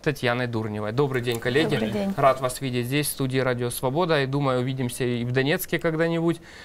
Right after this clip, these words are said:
Speaker 1: Но сегодня воспомина-, вспоминаем и говорим о тех последствиях, которые мы вынесли из этих уроков первого марта две тысячи четырнадцатого года. Вообще, как вы думаете,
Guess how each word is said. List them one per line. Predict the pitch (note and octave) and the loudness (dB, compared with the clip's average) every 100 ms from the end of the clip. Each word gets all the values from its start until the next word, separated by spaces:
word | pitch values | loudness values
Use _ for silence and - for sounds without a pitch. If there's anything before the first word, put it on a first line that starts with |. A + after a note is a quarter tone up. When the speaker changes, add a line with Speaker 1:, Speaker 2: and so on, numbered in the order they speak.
| - | -2
Speaker 1:
Но | D3 E3+ G3 F#3+ | 2 4 4 0
сегодня | - D#3 E3 D#3+ D#3 D3 - - - - | 0 0 0 0 -2 -4 -8 -20 -20 -2
воспомина-, | D3 C#3+ - D#3 D3+ D#3 D3+ | -2 0 0 2 4 2 -2
вспоминаем | - - D#3+ D#3 E3+ E3+ D3 B2+ | -6 0 0 0 2 2 2 -2
и | B2 C3 | -2 -2
говорим | C3 C3+ C#3+ D3 C#3+ C3 | -2 2 2 2 2 0
о | A#2+ | -2
тех | - D3 - | -2 -4 -2
последствиях, | C3+ - D#3 - B2 A2+ | -6 0 0 0 -2 -2
которые | A#2 - B2+ B2+ B2 A#2+ - - - - - | -6 -2 2 4 2 0 -12 -20 -20 -20 -4
мы | C3 C#3 C#3 C3+ C3 A2 | 0 2 2 2 0 2
вынесли | D3 D#3 C#3 - A#2+ A2+ | 0 2 0 -2 0 0
из | A2 A#2 A#2+ A#2+ | 0 -2 -2 -2
этих | A#2 A#2 | -2 -2
уроков | C3+ C3 C#3+ A#2+ - - - - | 2 2 2 0 -4 -16 -12 0
первого | B2+ B2 A#2 A#2+ | 0 2 0 0
марта | A#2 C#3+ C#3+ C3 | 2 2 2 -2
две | A#2 A#2 | -4 -4
тысячи | C3 B2+ C3 D3+ | -4 -6 -4 -2
четырнадцатого | C#3 - C3+ B2 A#2+ - C#3 D3+ | -2 -2 -2 0 -2 0 0 2
года. | D3+ A#2 | 2 2
Вообще, | A#2 - C#3 | 0 0 -2
как | E3 | -2
вы | D#3+ | 0
думаете, | C#3+ B2 G#2 G#2 A#2 | 0 2 0 -2 -6